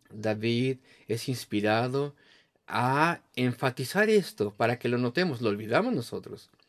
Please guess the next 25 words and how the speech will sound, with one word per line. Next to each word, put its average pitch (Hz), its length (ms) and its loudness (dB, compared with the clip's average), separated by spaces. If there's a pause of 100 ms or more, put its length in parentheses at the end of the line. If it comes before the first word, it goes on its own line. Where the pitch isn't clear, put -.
(720)
si - 220 -4
pensamos 147 720 -2
poco 117 260 2
al 143 60 -2
respecto 113 380 -4
de 160 120 2
esto. 101 280 -8 (680)
Pero 110 280 4
todos 165 360 0
aquellos, 131 880 2 (260)
y 127 120 2
tendría 123 340 2
que - 80 0
haber 185 160 2
sido 165 200 0
así 156 180 -6
con 160 160 0
nosotros, 165 640 2
todos 208 340 4
aquellos 185 340 4
que 160 120 0
no 151 220 0
aman 180 260 0
a 113 80 -2
Dios, 98 360 -4